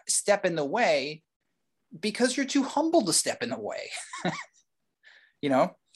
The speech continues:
until, until, until you hit a point, until, uh,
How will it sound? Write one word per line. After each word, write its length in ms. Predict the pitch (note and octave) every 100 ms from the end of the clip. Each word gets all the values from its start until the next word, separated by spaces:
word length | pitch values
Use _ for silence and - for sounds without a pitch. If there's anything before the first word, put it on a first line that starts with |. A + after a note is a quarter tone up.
| -
until, 420 | G#3+ A3 C#4 C4+ -
until, 540 | B3 B3 B3+ C4 B3+ A3+
until 300 | G#3+ - G#3+
you 160 | G#3 F#3
hit 120 | F#3+
a 60 |
point, 340 | F#3 E3+ B2+ G2+
until, 560 | C3+ - F#3+ F#3+ F#3 - _ _ -
uh, 440 | D3+ C#3 C3 B2